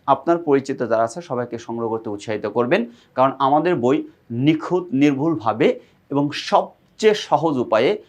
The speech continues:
গ্রামার এবং রাইটিং পার্টগুলো তুলে ধরা হয়েছে। Hope so আপনারা যদি আমাদের বইটা ফলো করেন, অবশ্যই আপনি আপনার কাঙ্ক্ষিত লক্ষ্যে পৌঁছাতে পারবেন without any teacher's help, কোনো ধরনের বাড়তি শিক্ষকের, এক্সট্রা টিচার্সের কোনো ধরনের হেল্প লাগবে না।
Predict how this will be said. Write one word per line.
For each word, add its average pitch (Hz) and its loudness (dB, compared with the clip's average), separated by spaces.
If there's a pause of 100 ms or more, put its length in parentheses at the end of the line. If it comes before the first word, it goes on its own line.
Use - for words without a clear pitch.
(180)
গ্রামার 135 4
এবং 123 -4
রাইটিং 117 -2
পার্টগুলো 117 -4
তুলে 113 -2
ধরা 113 0
হয়েছে। 117 -4 (340)
Hope 135 -2
so 160 4
আপনারা 143 0
যদি 139 -4
আমাদের 139 -2
বইটা 127 -2
ফলো 120 0
করেন, 160 4 (360)
অবশ্যই 151 0
আপনি 127 0
আপনার 113 -4
কাঙ্ক্ষিত 120 -6
লক্ষ্যে 113 -2
পৌঁছাতে 120 -6
পারবেন 117 2 (360)
without 135 2 (180)
any 147 4
teacher's - -4
help, 95 -4 (100)
কোনো 135 0
ধরনের 127 -2 (240)
বাড়তি 123 0
শিক্ষকের, 123 -6
এক্সট্রা 123 -2
টিচার্সের 120 -6
কোনো 117 -6
ধরনের 117 -8
হেল্প 113 -6
লাগবে 113 0 (240)
না। 110 -6